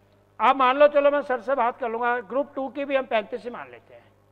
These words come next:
ग्रुप टू की भी पैंतीस होगी और ग्रुप वन की भी पैंतीस होगी, तो दोनों ग्रुप की मिला के सेवेंटी थाउजेंड रुपीज होगी, अगर कोई दोनों ग्रुप करना चाहेगा तो।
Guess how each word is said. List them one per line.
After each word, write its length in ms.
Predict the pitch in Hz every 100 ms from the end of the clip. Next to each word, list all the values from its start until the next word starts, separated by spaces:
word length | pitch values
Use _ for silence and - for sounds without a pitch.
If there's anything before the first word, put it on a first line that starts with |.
| _ _ _ _ _ _ _ _ _ _ _ _ _
ग्रुप 300 | 175 233 254
टू 140 | 262 262
की 220 | 240 294
भी 100 | 302
पैंतीस 440 | 294 233 233 277 269
होगी 380 | 262 262 285 285 _ _ _ _ _ -
और 200 | 240 247
ग्रुप 300 | 214 240 247
वन 240 | 233 226 233
की 200 | 240 240
भी 100 | 233
पैंतीस 400 | 226 143 - _
होगी, 180 | - _ _ _ _ _ _ _ _ _ _ _ -
तो 140 | 226 233
दोनों 400 | 226 247 285 262
ग्रुप 200 | 254 254
की 100 | 269
मिला 300 | 262 226 220
के 200 | 226 262
सेवेंटी 500 | 247 220 214 220 262 240
थाउजेंड 360 | 220 220 233
रुपीज 280 | 240 247 220
होगी, 200 | 214 240
अगर 260 | 240 226 240
कोई 180 | 240 240
दोनों 380 | 185 214 240 254
ग्रुप 200 | 240 240
करना 240 | 202 185 180
चाहेगा 320 | - 117
तो। 80 | 117